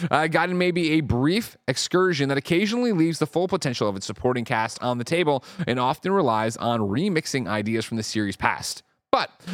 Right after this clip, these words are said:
with enough new features to make combat exciting and a buffet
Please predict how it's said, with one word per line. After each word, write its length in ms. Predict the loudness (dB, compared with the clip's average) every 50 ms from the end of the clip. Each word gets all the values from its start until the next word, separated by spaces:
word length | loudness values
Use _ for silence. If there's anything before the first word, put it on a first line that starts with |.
| -2 0
with 140 | 2 2
enough 200 | 2 2 2 0
new 200 | 2 0 0 0
features 400 | 0 -2 -2 0 2 0 0 2
to 100 | 0 0
make 200 | 0 0 -2 -2
combat 480 | 0 0 0 2 2 2 0 0 -2 _ -6
exciting 560 | -6 -4 0 0 2 2 2 0 -2 -4 -4 0
and 420 | 0 0 2 2 0 0 -2 -4 -4 -2
a 100 | -2 0
buffet 520 | 2 0 0 2 2 2 2 2 -2 -6